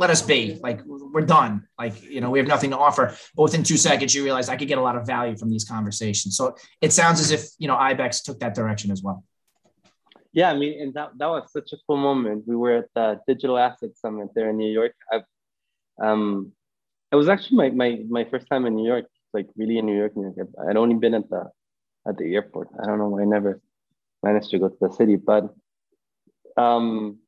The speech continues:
Speaker 2: you guys showed me a, a great side of the city, and everybody was, like, looking for party and, and whatnot. We were like, "Ah,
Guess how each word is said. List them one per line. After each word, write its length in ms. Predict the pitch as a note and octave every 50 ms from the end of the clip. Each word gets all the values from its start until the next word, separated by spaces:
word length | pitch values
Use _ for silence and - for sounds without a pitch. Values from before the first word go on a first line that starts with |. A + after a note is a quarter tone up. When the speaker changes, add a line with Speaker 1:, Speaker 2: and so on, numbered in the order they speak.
| _ _ _
Speaker 2:
you 140 | - C3 C3+
guys 180 | C#3+ C#3 C#3 -
showed 140 | - D3 D3
me 200 | C#3 B2+ A#2 B2+
a, 40 |
a 40 | B2 A#2+ A2 - - _
great 240 | C3 C3 C3 -
side 200 | - C#3 C3+ C3
of 100 | B2 G#2+
the 80 | G#2+ F#2+
city, 380 | - - G2 F#2+ G#2+ A2 A2+ A2+ - _ _ _ _ _ -
and 100 | A#2 A#2+
everybody 380 | B2 C3 B2 A#2 C3+ C3 C3+
was, 180 | C3+ B2+ B2 B2 -
like, 180 | B2+ A2+ G#2+ - -
looking 340 | B2 A#2 - C3 C3 A#2+ -
for 220 | - A2 G#2 - - - - - _ _ _ -
party 400 | C#3 C3+ C#3 C#3 C3+ C#3 C3+ C3+
and, 400 | C3 B2+ B2 B2 B2 B2 B2 - A#2
and 120 | A#2+ A#2
whatnot. 340 | A#2 B2+ B2+ C3 C3 B2+ B2+
We 80 | B2 B2
were 140 | B2+ C3 -
like, 20 | -
"Ah, 460 | E3 F#3+ G3 F#3+ F#3+ F#3+ F#3 E3